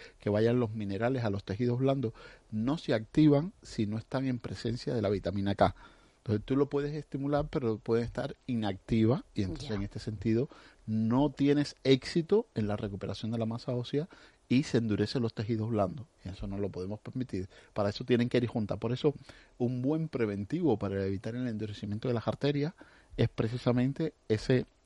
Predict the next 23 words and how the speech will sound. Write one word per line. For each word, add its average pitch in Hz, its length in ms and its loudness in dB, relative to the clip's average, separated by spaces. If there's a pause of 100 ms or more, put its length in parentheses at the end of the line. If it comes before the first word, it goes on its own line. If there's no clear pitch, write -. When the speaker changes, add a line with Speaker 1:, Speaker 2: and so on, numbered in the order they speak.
(120)
Speaker 1:
eh, - 220 -2
eh, 95 340 2
Vitanano 110 640 2
D 107 120 2
tres 113 200 0
con 120 160 -2
K 107 160 2
dos. 92 260 2
Speaker 2:
Ujú. 170 440 -8
Speaker 1:
Cuando 107 200 4
digo 151 220 6
Vitanano 135 560 2
D 123 80 2
tres 127 180 -2
con 156 140 -8
K 127 100 -6
dos, 160 200 -2
automáticamente 120 920 2
nos 107 240 4
tenemos 113 480 0
que, 101 280 -4 (520)
eh, 87 340 2 (1160)
pensar 135 600 8